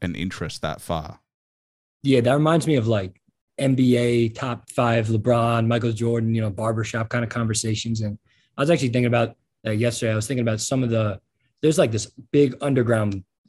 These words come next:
Speaker 2: wave, and it's called underground. I don't, I don't know if it's really what you, you would call it that, but it's like, it's like auto-tuney rap that's melodic, and there's, like, some rappers who are really big in it. And I was thinking about, like, the fans of this shit, and I was like, "I wonder if these people even listened to rap before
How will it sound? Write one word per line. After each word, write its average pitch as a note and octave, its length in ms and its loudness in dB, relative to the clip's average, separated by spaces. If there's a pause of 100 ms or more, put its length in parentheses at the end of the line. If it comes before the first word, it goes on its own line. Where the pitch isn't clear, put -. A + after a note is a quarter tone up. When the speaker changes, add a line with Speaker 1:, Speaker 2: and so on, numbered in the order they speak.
Speaker 2:
wave, A2+ 500 2
and B2+ 100 -2
it's A#2 220 0
called A#2+ 180 0
underground. F#2+ 320 -6
I G#2 60 -2
don't, A2 140 -6
I A#2 60 2
don't A2+ 100 0
know G#2 80 0
if F#2 60 -8
it's - 100 -16
really F2+ 200 -14 (240)
what A2+ 180 0
you, A2 100 -4
you A2 180 -2
would G2+ 100 -12
call F#2+ 200 -4
it F2 80 -16
that, F2 180 -12
but G#2 140 -6
it's G#2+ 160 -4
like, A2 200 -2 (380)
it's - 180 2
like A#2+ 200 0
auto-tuney B2 580 4
rap G#2 280 0 (240)
that's G#2+ 600 -4 (220)
melodic, B2+ 640 2 (320)
and C#3+ 140 2
there's, B2+ 180 0
like, B2 160 0
some C3+ 140 0
rappers A#2+ 260 0
who B2+ 100 0
are A2+ 60 2
really A2+ 160 0
big G#2+ 160 -4
in G2+ 80 -10
it. G2 100 -16 (440)
And F3 100 2
I G#3 60 6
was A#3 120 2
thinking C#4 200 6
about, E3 140 4
like, A#2+ 100 -2
the G2 80 -6
fans D3+ 340 -2
of A#2 80 -4
this G#2+ 100 -6
shit, A2+ 120 -6
and A2 60 -4
I B2 40 -4
was C3+ 140 -6
like, B2 200 -10 (280)
"I C#3 80 -4
wonder F#3+ 260 0
if C4 140 -6
these B2+ 160 -4
people D3 360 -6
even A2+ 280 -4
listened G2+ 240 -4
to G#2+ 80 -4
rap G2+ 320 -8
before - 260 -16